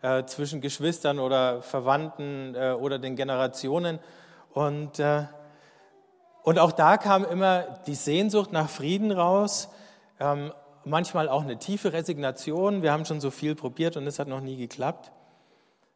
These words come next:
Ähm, und dann Geschichten, wo jemand erzählt, wie ihm Unrecht geschehen ist.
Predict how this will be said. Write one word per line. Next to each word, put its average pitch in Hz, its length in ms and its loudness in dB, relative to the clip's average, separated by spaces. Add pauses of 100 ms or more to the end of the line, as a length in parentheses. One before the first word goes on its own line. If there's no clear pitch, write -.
Ähm, 131 380 -10 (1800)
und 135 140 -8
dann 165 260 2 (1600)
Geschichten, 180 720 -2
wo 165 220 2
jemand 160 600 0 (1300)
erzählt, 156 720 -2
wie 165 120 -6
ihm 156 200 -8
Unrecht 180 500 -4
geschehen 156 480 -4
ist. 170 340 -8